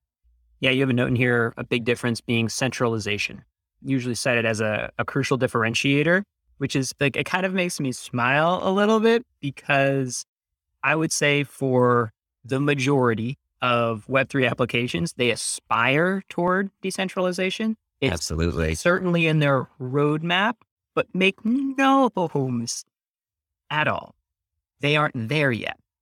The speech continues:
Speaker 1: That's not to say that they're not going there in any direction. Whereas Web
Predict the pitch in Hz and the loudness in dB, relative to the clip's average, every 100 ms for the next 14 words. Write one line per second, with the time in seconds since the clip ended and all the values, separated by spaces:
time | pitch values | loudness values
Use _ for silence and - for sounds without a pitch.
0 | - 156 - 247 226 196 185 151 139 131 | -6 -6 -2 -4 -2 -6 -4 -2 -2 2
1 | 131 127 131 127 123 113 107 107 110 107 | 2 2 -2 -2 -2 -2 -4 -6 -4 -2
2 | 113 117 - - - _ _ - 147 147 | 0 0 -4 -14 -20 _ _ -4 0 2
3 | 135 151 165 165 | 0 0 0 0